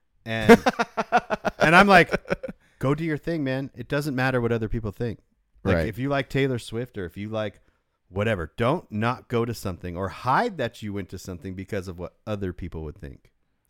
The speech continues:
Speaker 2: Right. But on the, on the other side of that same coin, like, that's, that's one thing. Uh, a-, am I doing this stuff to,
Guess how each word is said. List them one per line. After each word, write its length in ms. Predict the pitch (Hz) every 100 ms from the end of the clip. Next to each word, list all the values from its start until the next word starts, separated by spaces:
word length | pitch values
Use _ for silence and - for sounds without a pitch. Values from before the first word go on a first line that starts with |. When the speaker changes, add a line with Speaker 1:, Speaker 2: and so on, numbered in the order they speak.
| -
Speaker 2:
Right. 300 | 147 147 139 - - _
But 140 | 208 214
on 160 | 208
the, 140 | 185 104
on 200 | 165 156
the 120 | 147
other 160 | 143 139
side 200 | 139 123
of 80 |
that 180 | 113 110
same 240 | - 110 101
coin, 360 | 123 120 107
like, 380 | 95 92 85 - -
that's, 320 | 110 104 - -
that's 240 | 110 107 98
one 240 | 107 104
thing. 220 | 110 104
Uh, 140 | 85 113 123 -
a-, 40 |
am 180 | 117 123
I 120 | 120 107
doing 240 | 117 113
this 160 | 110 -
stuff 340 | 113 107 - - -
to, 360 | 110 98 87